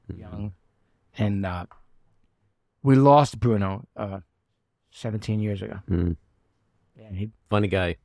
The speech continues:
Speaker 2: Yeah, he passed away three months before my daughter was born. He was a good, a really good friend of mine. Uh, died of leukemia. But, uh, so to see it and see Bruno and I young, I could specifically remember the moment and him calling me, going, "Meet me, meet me at the,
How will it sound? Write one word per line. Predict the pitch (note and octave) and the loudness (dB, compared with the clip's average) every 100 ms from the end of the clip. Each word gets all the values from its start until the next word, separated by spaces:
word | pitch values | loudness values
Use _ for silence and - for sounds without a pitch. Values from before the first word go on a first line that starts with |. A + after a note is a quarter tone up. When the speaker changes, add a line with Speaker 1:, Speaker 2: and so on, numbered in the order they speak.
| _ | _
Speaker 2:
Yeah, | C3+ B2 A#2+ A2+ | 2 6 6 4
he | B2 B2+ | 0 0
passed | C#3 D3+ - | 0 -2 -2
away | C#3 B2 | -4 -4
three | G#2 C3 C#3+ | -4 0 0
months | C3+ B2+ B2 - | 2 0 -4 -6
before | A2+ - A2 | -14 -8 -8
my | G#2+ | -8
daughter | G#2 G#2 G#2+ | -8 -6 -6
was | G#2 | -8
born. | F#2+ A2 G#2 | -8 -6 -6
He | F#2+ | -4
was | A#2+ A2+ | -6 -6
a | |
good, | A#2 G#2 - | -8 -8 -12
a | |
really | C#3 A#2 A2 | -16 -16 -10
good | G2+ G2+ | -8 -6
friend | A2+ G2 | -4 -4
of | |
mine. | G2 G2 - _ _ - | -4 -6 -12 _ _ -8
Uh, | A2+ G#2+ G2+ G#2 _ _ _ _ _ - _ _ _ _ _ _ _ | -8 -6 -14 -20 _ _ _ _ _ -20 _ _ _ _ _ _ _
died | - G#2 | -2 0
of | G#2 | 0
leukemia. | G#2+ - A#2 A2+ G#2 _ - | -2 0 0 0 -4 _ -10
But, | C3+ C#3 A#2+ D#3 | 0 0 2 2
uh, | B2+ A#2+ - _ _ _ _ _ _ _ | 2 2 -2 _ _ _ _ _ _ _
so | - C#3+ | 2 4
to | B2 | 4
see | - D3+ | 4 4
it | B2 - | 4 0
and | A2 | -8
see | - - | -8 -6
Bruno | A2 A2+ G#2+ | -4 -4 -6
and | G#2 G2+ | -10 -20
I | |
young, | G#2+ G#2 | -14 -8
I | A2 | -4
could | A2 | -4
specifically | - B2+ - C#3+ C3+ A#2+ | -4 -4 -2 -2 -2 -4
remember | A2 G#2+ G#2 G2+ | -2 -2 -4 -6
the | G2 | -6
moment | G2+ G2 G2 | -6 -8 -6
and | F2+ | -4
him | A2 | -4
calling | G#2+ G2+ G2+ | -2 -4 -4
me, | F#2+ | -6
going, | F#2 F#2 | -8 -8
"Meet | C3 G3+ | -6 -6
me, | D#3 | -4
meet | F#3 F#3+ | -2 0
me | E3+ | 0
at | |
the, | E3 | 0